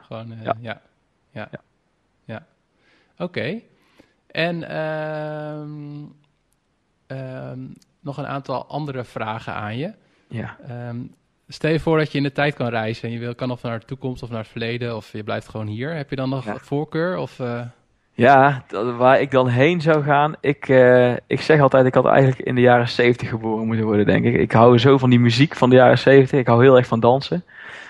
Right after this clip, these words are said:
Speaker 2: Eh, dus ik zou die discotijd wel eens, eh, mee willen maken.
Speaker 1: Ja, want je hebt ook een salsa, eh, school gehad, hè?
Speaker 2: Ja, ja.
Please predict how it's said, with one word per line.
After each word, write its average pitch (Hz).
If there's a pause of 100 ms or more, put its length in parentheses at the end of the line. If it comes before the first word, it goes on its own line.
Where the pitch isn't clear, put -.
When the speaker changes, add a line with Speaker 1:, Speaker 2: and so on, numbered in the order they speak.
(200)
Speaker 2:
Eh, 113
dus 113
ik -
zou 135
die 123
discotijd 117
wel 107
eens, 117
eh, 107
mee 107
willen 95
maken. - (240)
Speaker 1:
Ja, 120
want 127
je 160
hebt 160
ook 185
een 165
salsa, 135
eh, 117
school 113
gehad, 101
hè? 135 (460)
Speaker 2:
Ja, - (480)
ja. -